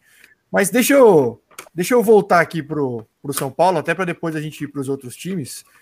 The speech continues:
Pegar o gancho do que o Mineiro começou falando aí, é, sobre a escalação, concordo cem por cento com o que ele falou aí, cara. É,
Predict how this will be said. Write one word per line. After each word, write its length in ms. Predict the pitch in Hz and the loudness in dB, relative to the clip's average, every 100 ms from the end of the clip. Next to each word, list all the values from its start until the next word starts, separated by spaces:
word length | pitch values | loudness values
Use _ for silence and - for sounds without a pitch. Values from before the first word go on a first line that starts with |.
| _ | _
Pegar 280 | - 147 170 | -4 2 4
o 60 | 175 | 4
gancho 280 | 165 175 170 | 0 -2 -4
do 100 | 175 | -4
que 120 | 185 | -2
o 40 | |
Mineiro 320 | 170 151 156 151 | -2 -2 -2 -2
começou 640 | 156 147 139 147 135 123 | -4 -6 -4 -2 -2 -4
falando 480 | 117 143 131 135 139 | -4 -4 -2 -4 -4
aí, 260 | 131 170 185 _ _ _ _ _ _ _ | -4 -4 -6 _ _ _ _ _ _ _
é, 420 | 131 123 123 117 | -8 -6 -8 -8
sobre 240 | - 160 170 | -2 0 2
a 40 | |
escalação, 640 | 165 175 180 160 - 160 | 2 2 2 2 0 0
concordo 720 | 190 175 160 151 165 185 170 123 | 0 -2 -2 2 2 2 -2 -4
cem 320 | - 175 233 | -6 -4 -4
por 180 | - 147 | -4 -6
cento 300 | - 180 180 | -4 -6 -8
com 80 | |
o 60 | 151 | -8
que 100 | - | -6
ele 80 | 151 | -8
falou 380 | 147 127 131 127 | -4 -4 -2 -4
aí, 160 | 127 | -6
cara. 280 | 135 110 104 _ _ _ _ _ _ _ | -10 -16 -18 _ _ _ _ _ _ _
É, 840 | 123 123 120 117 110 - - - | -4 -2 -2 -4 -8 -12 -18 -20